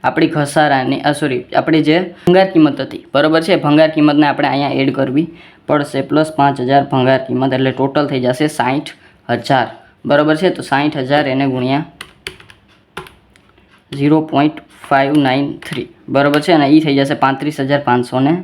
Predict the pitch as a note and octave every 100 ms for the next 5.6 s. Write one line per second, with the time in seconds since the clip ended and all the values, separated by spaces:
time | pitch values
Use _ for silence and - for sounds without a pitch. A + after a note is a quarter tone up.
0 | - _ _ _ _ _ - D3+ - E2+
1 | - A#2+ C3+ A#2+ A#2 B2 A#2 - C3 B2
2 | B2 C3 B2+ A#2 A#2+ B2+ A#2 A#2 G#2+ -
3 | B2 C#3 D3+ _ _ _ A#2+ - - -
4 | _ - - - - F3 F#3 F#3+ G#3 G3
5 | F3+ - E3+ E3+ E3+ E3+